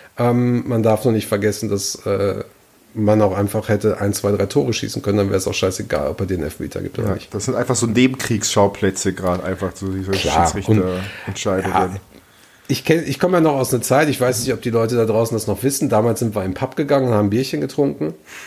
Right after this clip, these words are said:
Speaker 2: <laughs>
Speaker 1: Und, <laughs> nee, tatsächlich, ähm, war so, ne? Und, äh, da, da hast du dann halt auch mal über, über einen Schiri gemeckert, hast ihm vielleicht auch mal, ähm, ein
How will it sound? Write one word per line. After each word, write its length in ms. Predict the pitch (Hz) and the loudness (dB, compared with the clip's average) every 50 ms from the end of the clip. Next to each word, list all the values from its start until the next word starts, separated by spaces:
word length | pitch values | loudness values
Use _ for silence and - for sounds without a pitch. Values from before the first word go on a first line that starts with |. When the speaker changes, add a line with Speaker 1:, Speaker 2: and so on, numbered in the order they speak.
| - 123 101 - | -8 -8 -6 -6
Speaker 2:
<laughs> 560 | 117 113 - - 110 - - - _ - - | -6 -6 -6 -10 -10 -12 -20 -20 _ -8 -2
Speaker 1:
Und, 320 | - 101 101 87 87 82 - - - - - - - - | 0 2 2 4 2 2 2 0 0 -2 -4 -8 -8 -6
<laughs> 400 | - - - - - - - - | -4 -6 -6 -6 -8 -14 -10 -4
nee, 220 | - 113 127 123 104 | 0 2 2 2 2
tatsächlich, 600 | - - 98 - - 139 139 - - 107 98 - - - - - - - - - - | 0 -4 -4 0 0 0 0 0 -2 -4 -6 -6 -10 -14 -16 -14 -16 -18 -14 -8 -4
ähm, 380 | 101 98 95 95 92 90 92 95 | -2 0 0 0 0 -2 0 2
war 160 | 110 123 127 | 2 2 4
so, 160 | 107 98 87 | 2 0 0
ne? 300 | 85 95 117 147 143 135 - - | 0 0 0 0 -2 -4 -8 -8
Und, 400 | - 101 92 92 95 92 - - | -6 -4 -2 -2 -2 -4 -4 -6
äh, 300 | 82 85 85 80 - - - - _ - - 98 95 90 82 82 64 - - - | -6 -4 -4 -6 -8 -10 -12 -14 _ -10 -6 -4 -4 -2 -4 -4 -6 -8 -8 -6
da, 360 | - 95 87 85 87 87 85 90 98 - _ _ _ _ - - - - - - _ - | -4 -4 -2 -2 -4 -4 -6 -8 -12 -16 _ _ _ _ -20 -20 -20 -20 -20 -20 _ -10
da 80 | - 98 117 | -8 -6 -4
hast 160 | 123 123 - - | -2 0 0 2
du 40 | |
dann 160 | 151 131 120 123 | 2 2 2 2
halt 140 | 120 104 - | 0 -2 -2
auch 160 | 98 92 98 | -4 -4 -2
mal 160 | 120 123 113 | -2 -4 -2
über, 180 | 117 113 120 120 | -2 -2 -2 -2
über 220 | 110 95 104 113 113 | -4 -4 -4 -2 -2
einen 60 | 107 | -2
Schiri 340 | - - 123 139 147 147 113 | -2 0 0 2 2 2 2
gemeckert, 420 | 101 101 90 92 87 - 92 87 | 2 2 0 0 -2 -4 -4 -4
hast 140 | 90 92 101 | -4 -4 -4
ihm 100 | 104 101 | -4 -4
vielleicht 300 | - 101 104 104 - - | -2 -2 -2 -2 -2 -4
auch 120 | 92 92 | -6 -4
mal, 400 | 110 107 104 101 98 101 92 - - - - - _ _ _ _ _ _ _ _ - | -2 -2 -2 0 -2 -2 -4 -6 -8 -14 -20 -20 _ _ _ _ _ _ _ _ -8
ähm, 380 | - 98 98 98 101 101 101 101 | -6 -4 0 2 4 4 4 4
ein 200 | - - - - | 2 0 -6 -12